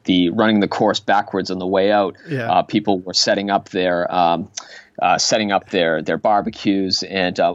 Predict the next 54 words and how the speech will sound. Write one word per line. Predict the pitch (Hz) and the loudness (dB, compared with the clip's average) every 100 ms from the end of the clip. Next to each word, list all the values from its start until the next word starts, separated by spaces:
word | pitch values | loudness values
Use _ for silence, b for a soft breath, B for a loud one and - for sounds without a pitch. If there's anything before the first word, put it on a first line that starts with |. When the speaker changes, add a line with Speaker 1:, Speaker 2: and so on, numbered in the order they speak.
| 120 | 0
Speaker 1:
getting | 123 117 | 0 2
ready | 113 104 | 2 0
for | 95 98 | -2 -4
the | 95 | 0
race. | 107 101 95 | 2 2 0
And | 98 | 0
this | 113 - | 0 0
was | 107 | -4
the | 104 | -2
first | 107 98 | -2 -2
Boston | 104 98 - | 0 -2 -2
Marathon | 92 87 92 92 | -2 0 0 0
after | 104 - | -2 -4
nine | 92 95 | -4 -2
eleven. | 90 92 92 87 107 B B - | 0 0 0 -4 -10 B B -2
Um, | 87 117 | 0 2
so | 110 | 2
I | 95 | 2
was | 113 | 0
Speaker 2:
Yeah. | 107 | -2
Speaker 1:
concerned | 104 - 147 127 | -2 2 2 2
that | 104 | 0
I'd | 104 | 0
be | 107 | 0
out | 110 | 0
in | 101 | -2
the | |
course | - 110 107 98 - | -2 2 2 2 -2
and, | 90 90 | -4 -6
and, | 95 92 90 85 | -4 -4 -4 -2
uh, | 87 85 82 - | 0 2 0 -2
you | 90 | -4
know, | 73 | -2
they | 85 - 90 87 | -4 -2 0 2
would, | 80 - B B | 0 -4 B B
they | - | 0
would | 92 90 | 0 0
think | 107 92 - | -2 -2 -2
this, | 87 - - | 0 2 0
this | 95 85 98 | 0 0 2
really | 98 92 | 2 2
sk-, | 87 - 101 101 | 2 0 -2 -2
skinny, | 110 - 107 95 87 85 78 | -2 0 2 2 0 0 0
uh, | 87 - | 0 0
skinny | - 98 92 | 0 -2 0
runner | 98 95 90 90 | -2 0 0 0
was | 90 85 82 | 0 0 0
a, | 85 80 | -2 -2
was | 92 85 | -2 -2
a | |
terrorist. | - - 92 85 80 - - | -4 -2 0 2 2 0 0
So | 92 82 | 0 2
I | 82 | 2
ra-, | 95 | 0